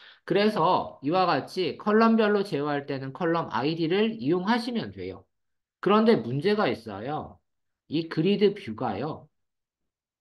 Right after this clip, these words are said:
사용하는 이벤트 중에 컬럼 아이디를 직접적으로 가지고 있는 것은 셀 클릭과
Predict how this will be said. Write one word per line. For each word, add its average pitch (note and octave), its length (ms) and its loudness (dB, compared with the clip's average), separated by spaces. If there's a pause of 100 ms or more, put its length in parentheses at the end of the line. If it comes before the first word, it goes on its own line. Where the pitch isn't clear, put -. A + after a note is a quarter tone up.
(480)
사용하는 A3 500 4
이벤트 E3+ 420 0
중에 F3+ 440 -2
컬럼 A#3 400 4
아이디를 B2+ 640 0
직접적으로 G3+ 800 0
가지고 C#3+ 420 -2
있는 B2+ 280 -6
것은 G#2+ 600 -6
셀 G#3 420 -2
클릭과 G3 800 2